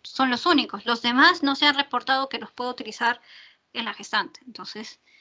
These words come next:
hay que tener cuidado. ¿Por qué? Porque tienen prácticamente su concentración sérica libre, ¿no? Se mantiene, ¿no? Es lo que hace, o sea, ¿cuál es la relación entre la farmacocinética y la farmacodinámica? ¿Qué es la farmacocinética, no? ¿Cómo, eh,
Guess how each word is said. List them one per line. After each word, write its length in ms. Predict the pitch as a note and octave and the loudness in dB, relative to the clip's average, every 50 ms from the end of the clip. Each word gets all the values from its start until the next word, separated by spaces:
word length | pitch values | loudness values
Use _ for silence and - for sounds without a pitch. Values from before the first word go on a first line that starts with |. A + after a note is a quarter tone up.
| _ _ _ _ _ | _ _ _ _ _
hay 100 | - A3 | -8 -8
que 120 | G#3+ - A3 | -8 -8 -10
tener 260 | - G#3 G3+ G3+ - | -10 -10 -10 -10 -8
cuidado. 360 | - G#3+ G#3+ G#3 F3+ E3+ - | -6 -4 -2 -2 -2 -4 -6
¿Por 140 | - B3+ C4 | -8 -6 -2
qué? 140 | - D4+ D4+ | 0 0 0
Porque 240 | D4+ D4 - - - | 0 -2 -6 -4 -4
tienen 360 | - C4+ C4+ C#4 C#4 C4+ - | -2 -2 0 0 0 0 0
prácticamente 560 | - C#4 C#4 C#4+ C#4+ B3+ B3 B3 - C4 B3 | -2 -2 -2 -2 -2 -2 -2 -2 -4 -4 -6
su 140 | - - C#4 | -6 -8 -6
concentración 720 | - B3 A#3 - B3+ A#3 A#3 A#3 A3+ A3+ - C#4+ C#4+ C#4+ | -6 -6 -4 -2 -4 -2 -2 -2 -2 0 2 2 2 2
sérica 400 | - - C#4+ C4+ C#4 - - A#3 | 4 2 0 0 0 0 0 0
libre, 380 | A3 A3+ B3 B3 A3+ A3+ G#3+ G#3+ | 0 0 -4 -4 -4 -4 -6 -6
¿no? 100 | G#3+ B3+ | -8 -8
Se 160 | - - A#3+ | -6 -6 -4
mantiene, 600 | A3+ G#3 G#3+ G#3+ - B3+ B3+ A#3 G#3+ G#3 G#3+ - - _ _ _ | -4 -4 -4 -4 -2 0 0 0 0 -2 -4 -12 -14 _ _ _
¿no? 180 | C4 C4 E4 E4 - _ _ - - - _ _ - | -8 -6 -6 -6 -8 _ _ -20 -20 -20 _ _ -2
Es 160 | D#4+ F4 E4+ | -2 0 2
lo 100 | F4 D#4 | 2 2
que 120 | D#4 D4 A#3 | 2 2 0
hace, 160 | G3+ - G#3+ | 0 -2 -6
o 40 | G#3+ | -4
sea, 180 | - A3 G#3+ | -4 -4 -2
¿cuál 160 | - E4 F4+ F4+ | 2 2 4 4
es 60 | F#4 | 6
la 100 | E4+ D#4 | 4 4
relación 360 | C#4 C4 B3 C4 - D4+ D4+ | 4 2 -2 -4 -2 -2 -2
entre 160 | D#4 D#4 C#4+ | -2 -2 -2
la 120 | C4 B3 - | -6 -8 -8
farmacocinética 760 | - A#3 A#3 A3+ G#3+ - A3+ - B3+ C4 C#4 C#4 D4+ D#4 C#4+ | -8 -10 -10 -10 -10 -10 -10 -10 -6 -6 -6 -6 -4 -4 -4
y 20 | B3+ | -4
la 80 | A#3+ | -4
farmacodinámica? 880 | - - A3+ A3+ G#3+ G#3 - G#3 G3+ G3+ F#3+ E3 - - - - - - | -4 -6 -10 -10 -10 -10 -10 -10 -10 -10 -10 -10 -12 -14 -16 -18 -12 -6
¿Qué 80 | - E4 | -4 -2
es 80 | D4+ | 2
la 100 | F4 D#4+ | 2 2
farmacocinética, 1040 | - - D4 C#4 C4+ B3+ - B3 A#3 - B3+ B3+ C4 C#4+ C4+ - C4+ A#3+ - - G#4 G4+ _ - | 2 2 0 -2 -2 -4 -6 -8 -10 -8 -6 -2 -2 -2 -2 -4 -8 -16 -14 -16 -18 -16 _ -12
no? 200 | C#4+ B3+ D#4+ E4 - - - - - _ _ | -10 -10 -10 -12 -14 -18 -20 -20 -20 _ _
¿Cómo, 520 | - - D4+ D4+ D4 D#4 D#4 D#4 D4+ D4+ D4+ | 2 6 6 6 6 6 6 6 6 4 2
eh, 720 | D4 - A#3+ A#3 A#3+ A#3+ A#3+ A3+ A3+ A3+ A3 A3 - | 0 -2 -4 -4 -4 -6 -8 -8 -8 -8 -8 -10 -12